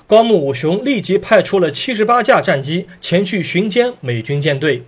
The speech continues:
机群包含十八架零式战斗机、三十六架九九舰爆和二十四架九七舰攻。他们不知道自己是杀鸡用了牛刀。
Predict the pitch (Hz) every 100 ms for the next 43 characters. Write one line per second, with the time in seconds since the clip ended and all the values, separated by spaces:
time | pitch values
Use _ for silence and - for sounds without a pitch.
0 | _ _ - - _ - 240 214 170 175
1 | - - 196 151 170 175 190 233 226 -
2 | 143 - 143 135 180 220 - 202 175 160
3 | 143 127 156 160 _ _ - - - _
4 | - 233 208 233 208 170 127 - - 160
5 | 208 139 123 185 147 208 - - _ _
6 | - 156 208 190 175 180 220 139 110 -
7 | - 117 110 - 165 180 143 185 202 -
8 | _ _ _ _ _ _ _ 226 240 220
9 | 214 208 180 - _ - 180 120 113 139
10 | 208 208 196 226 220 _ _ - 170 120
11 | 107 113 131 147 160 165